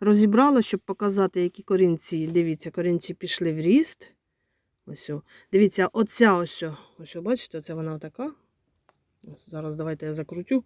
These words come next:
Вона йде вісімдесят гривнів, ось отака. Корінці гарненькі. Оця ось о п'ятдесят. Дивіться.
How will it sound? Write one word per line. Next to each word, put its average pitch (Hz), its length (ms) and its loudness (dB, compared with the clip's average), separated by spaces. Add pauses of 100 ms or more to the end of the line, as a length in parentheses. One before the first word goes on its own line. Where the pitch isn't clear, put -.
(520)
Вона 196 420 6
йде 170 260 -4 (600)
вісімдесят 196 680 2
гривнів, 180 680 0
ось 196 220 -10
отака. 190 480 -10 (800)
Корінці 170 460 -6
гарненькі. 160 720 -8 (520)
Оця 262 380 2
ось 247 200 2
о 190 40 -4
п'ятдесят. 208 920 0 (420)
Дивіться. 156 480 -16